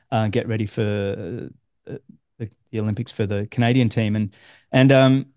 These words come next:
so I look at it, look, I was, I was so disappointed to be left off that Australian team. And it was, it, but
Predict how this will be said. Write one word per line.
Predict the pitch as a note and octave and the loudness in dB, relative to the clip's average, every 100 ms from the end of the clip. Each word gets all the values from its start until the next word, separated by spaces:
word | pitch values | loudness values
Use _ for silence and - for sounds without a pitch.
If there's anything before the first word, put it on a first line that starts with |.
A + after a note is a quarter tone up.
| _ | _
so | - D3+ | 0 2
I | D3 F3 | 4 4
look | A3+ G#3+ | 4 4
at | F3+ | 4
it, | C#3 D3+ | 2 0
look, | C3+ G2+ - | -4 -4 -2
I | |
was, | C3+ B2+ - _ - | 0 0 -6 _ -8
I | |
was | B2+ A#2 | -6 -6
so | - A#2+ | -2 -2
disappointed | B2 - A#2+ A#2 A#2+ | -2 -6 -4 -2 -2
to | |
be | A2 A2 | -2 -2
left | A2+ - | -2 -4
off | A2 | -6
that | - A2 | -4 -4
Australian | - A#2 G#2+ G#2+ | -4 -4 -2 -4
team. | G#2+ A2 G#2+ A2 B2+ _ | -2 -2 -2 -4 -8 _
And | A2+ | -4
it | G#2+ | -2
was, | A#2+ G#2+ G#2 - - | -4 -6 -8 -12 -6
it, | A2+ - _ _ _ _ _ _ _ _ _ - | -6 -6 _ _ _ _ _ _ _ _ _ -2
but | C#3 - | -2 -2